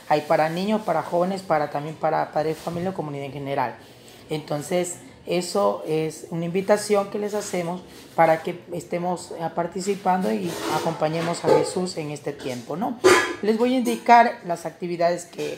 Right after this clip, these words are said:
tendremos dentro de la página de la capilla con relación a la Semana Santa. Pues bien,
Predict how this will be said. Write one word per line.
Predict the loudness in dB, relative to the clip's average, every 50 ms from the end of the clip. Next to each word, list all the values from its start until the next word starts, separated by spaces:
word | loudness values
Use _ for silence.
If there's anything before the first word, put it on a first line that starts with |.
| -6 -6
tendremos | -6 -4 -2 0 0 2 2 2 0 0
dentro | 0 -4 -4 -2 -4 -2
de | -2 -2
la | -2 0
página | -2 -2 -2 -2 -2 -2
de | -2 -2
la | -2 -2
capilla | -2 -2 -2 -2 -4 -2 -2 -2 -2 -4 -12 -20 -20 -14 2
con | 4 4 6 6
relación | 4 2 0 0 -2 -4 -4 -4
a |
la | -4 -4
Semana | -6 -6 -10 -10 -8 -10 -10
Santa. | -10 -8 -8 -8 -8 -8 -14 -14 -16 -16 -16 -20 -20 -20 -20 -20 -20 -20 -10 0
Pues | 0 0 2 6
bien, | 4 4 4 2 -4